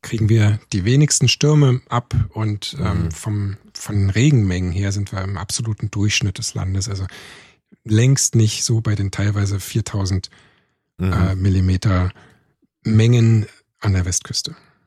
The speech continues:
Speaker 2: Also man darf nicht böse sein, wenn's dann auch wochenlang gar nicht regnet. Kann auch passieren. So quasi,
Speaker 1: Das passiert
Speaker 2: oder?
Speaker 1: auch, auf
Speaker 2: Ja,
Speaker 1: jeden Fall.
Speaker 2: genau.
Speaker 1: Ja.
Speaker 2: Ja, genau. Aber man muss sich einstellen, dass es eben dann nicht so ist, aber solange Regen sind, nicht so häufig, oder? Weil du sagst, es ist sehr wechselhaft.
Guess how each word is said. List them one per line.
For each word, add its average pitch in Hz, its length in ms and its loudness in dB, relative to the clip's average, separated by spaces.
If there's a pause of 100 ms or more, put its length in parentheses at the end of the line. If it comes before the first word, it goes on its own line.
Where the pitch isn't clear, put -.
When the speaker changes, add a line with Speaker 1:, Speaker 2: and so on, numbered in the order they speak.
(160)
Speaker 2:
Also 98 180 0
man 101 140 0
darf 95 220 0
nicht 113 220 0
böse 90 300 2
sein, 104 240 0
wenn's 95 200 0
dann 98 160 0
auch 92 100 2
wochenlang 92 500 0
gar 80 160 0
nicht 76 180 0
regnet. 65 600 -4
Kann 85 200 -2
auch 73 200 -2
passieren. 62 540 -2
So - 140 -10
quasi, 82 300 0
Speaker 1:
Das - 120 2
passiert 87 160 2
Speaker 2:
oder? - 120 -6
Speaker 1:
auch, - 220 -12
auf 113 120 -4
Speaker 2:
Ja, 87 180 2
Speaker 1:
jeden 76 80 0
Fall. - 120 -4
Speaker 2:
genau. 67 260 -6
Speaker 1:
Ja. - 120 -2
Speaker 2:
Ja, 78 220 -2
genau. 69 240 -4
Aber 80 280 -2
man 98 160 0
muss 98 180 0
sich 98 120 0
einstellen, 85 540 0
dass 82 180 -2
es - 240 -6 (400)
eben 85 220 -2
dann 85 220 0
nicht 120 300 0
so 117 100 2
ist, 101 280 2
aber 87 420 0
solange 90 640 -2
Regen 80 360 -2
sind, 85 520 -4 (440)
nicht 90 320 -2
so 73 220 -2
häufig, 69 460 -4
oder? 92 220 0
Weil 85 100 2
du 85 100 0
sagst, - 320 -4
es 82 120 -4
ist 85 160 -4
sehr 78 180 -2
wechselhaft. - 800 -8